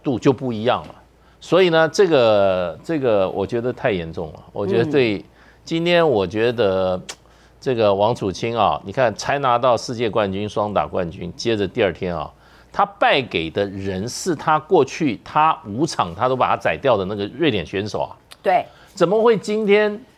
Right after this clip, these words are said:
Speaker 1: 就被
Speaker 2: 爆冷门啊？
Speaker 1: 这是，这个，这就很，很清楚嘛，对不对？过去他，他的这个莫，莫，莫雷加德，对不对？他今天打的这个选手，过去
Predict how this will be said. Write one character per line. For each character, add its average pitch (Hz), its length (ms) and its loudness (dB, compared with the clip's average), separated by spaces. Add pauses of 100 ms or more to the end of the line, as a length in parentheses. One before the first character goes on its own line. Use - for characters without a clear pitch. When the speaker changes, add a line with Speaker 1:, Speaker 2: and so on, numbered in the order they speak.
(220)
Speaker 1:
就 392 120 6
被 311 180 2
Speaker 2:
爆 226 60 -2
冷 - 0 -
门 220 200 0
啊？ 269 240 0 (340)
Speaker 1:
这 254 140 2
是， 214 160 0 (180)
这 254 140 4
个， 226 220 4 (120)
这 240 160 6
就 214 200 6
很， 110 460 -2
很 123 260 0
清 214 200 0
楚 131 220 -2
嘛， 80 300 -6 (360)
对 208 100 6
不 202 60 2
对？ 165 180 6
过 262 300 4
去 190 300 -2
他， 180 260 0 (140)
他 196 240 2
的 160 260 2 (160)
这 190 120 2
个 165 100 2
莫， 175 380 4
莫， 185 360 2
莫 185 180 4
雷 135 120 2
加 143 180 2
德， 101 320 0 (120)
对 139 100 0
不 131 60 4
对？ 98 100 4
他 135 160 0
今 139 160 -8
天 139 160 -2
打 101 160 2
的 87 100 -6
这 104 120 -6
个 98 80 -4
选 90 180 -6
手， 87 180 -8 (440)
过 233 200 4
去 196 400 -2